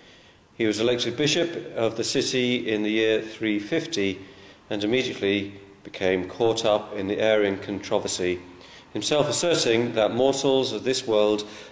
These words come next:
were created to practice moral virtues, thus reflecting the one in whose image they are made, the eternal and creative first cause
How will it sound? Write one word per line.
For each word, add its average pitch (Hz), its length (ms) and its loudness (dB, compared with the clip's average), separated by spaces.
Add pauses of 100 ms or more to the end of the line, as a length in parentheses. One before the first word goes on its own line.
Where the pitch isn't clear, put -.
(100)
were 139 100 2
created 151 560 0
to - 80 -6
practice 131 560 0
moral 139 320 4
virtues, 92 720 2 (420)
thus 143 340 0
reflecting 104 720 -2 (380)
the 104 100 -4
one 113 320 4
in 107 300 -2
whose 127 280 -4
image 92 500 -2
they 101 120 4
are 98 60 4
made, 98 500 2 (1040)
the - 80 -6
eternal 117 680 2
and 101 300 -4
creative 120 560 -2
first 120 400 -2
cause 87 560 -2